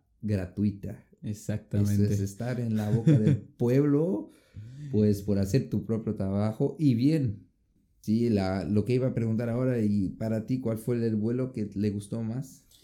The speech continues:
Speaker 1: Aunque ya lo creo que sé la respuesta, pero ya.
Speaker 2: A ver, si, si ya, si ya sabes la respuesta, trata de adivinarla. ¿Cuál crees
Speaker 1: El
Speaker 2: tú?
Speaker 1: vuelo que aterricé ahí atrás del, del, del jardín.
Speaker 2: <laughs> Sí.
Speaker 1: Claro.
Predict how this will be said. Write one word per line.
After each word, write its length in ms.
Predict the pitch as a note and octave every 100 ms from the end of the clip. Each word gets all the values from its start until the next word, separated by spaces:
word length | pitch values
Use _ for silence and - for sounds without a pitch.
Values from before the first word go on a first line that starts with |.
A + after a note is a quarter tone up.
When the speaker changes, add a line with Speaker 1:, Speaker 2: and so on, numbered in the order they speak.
| _ _ _ _ _ _ _ _ _
Speaker 1:
Aunque 380 | - B2+ D3+ B2
ya 140 | A#2+
lo 140 | A#2 A2
creo 200 | C#3 C#3+
que 100 | A#2
sé 160 | -
la 120 | C#3+ C3
respuesta, 640 | A2 - C#3+ - B3 C#4
pero 240 | G2+ F#2+ G2
ya. 300 | G2 G#2+ C3+
Speaker 2:
A 100 | D3+
ver, 160 | C3+ B2
si, 220 | B2+ C#3
si 160 | C#3
ya, 200 | C#3 E3+ C#3+
si 160 | C#3
ya 120 | C3 D#3
sabes 200 | E3+ D#3+
la 120 | C3
respuesta, 580 | A#2+ A2+ C#3+ F3+ F3 - - - -
trata 300 | C3 B2 C3+
de 100 | A#2
adivinarla. 540 | A2+ A2 A2 A2+ G#2+ - -
¿Cuál 200 | A#2 A2+
crees 220 | A#2 G#2+
Speaker 1:
El 60 |
Speaker 2:
tú? 80 | G#2+
Speaker 1:
vuelo 300 | A2 A#2+ -
que 200 | - G#2
aterricé 500 | G2+ G2+ G#2 G2+ A2
ahí 180 | G#2+ G#2+
atrás 440 | G#2+ G2+ G#2 G#2+
del, 340 | G#2+ G#2 G2 -
del, 240 | G#2+ G2+
del 200 | G2+ G2
jardín. 380 | C3 G2 G#2 A2+
Speaker 2:
<laughs> 60 | G#3
Sí. 300 | - D#3+ - A3 G3+ - A#3 B3 B3+
Speaker 1:
Claro. 540 | G#2 G2+ - A2 D3